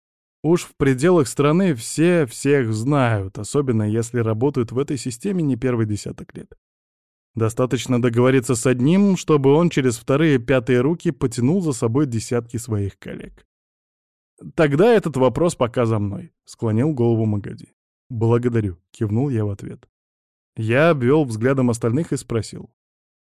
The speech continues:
«Еще у кого-то вопросы есть?» Все главы родов отрицательно покачали головами. Значит, осталась только моя часть повестки,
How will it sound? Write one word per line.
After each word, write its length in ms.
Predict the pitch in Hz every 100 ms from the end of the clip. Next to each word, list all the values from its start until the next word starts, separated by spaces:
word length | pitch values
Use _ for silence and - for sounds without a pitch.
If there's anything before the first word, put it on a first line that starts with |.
| _ _ _
«Еще 420 | 117 120 143 - 160
у 100 | 117
кого-то 380 | 117 110 113
вопросы 500 | 110 113 110 117 117
есть?» 440 | 120 202 180 - _ _ _ _ _ _
Все 240 | - 208
главы 380 | 214 165 185 165
родов 340 | 151 135 180 156
отрицательно 720 | 117 120 120 139 139 123 117
покачали 500 | 113 110 - 104 101
головами. 580 | 101 104 101 - - _ _ _ _ _ _ _ -
Значит, 540 | 101 101 156 196 185
осталась 420 | 147 - 170 156
только 300 | - 139 139
моя 340 | 139 139 127 101
часть 360 | - 98 - -
повестки, 840 | 107 110 180 185 - 185 165 -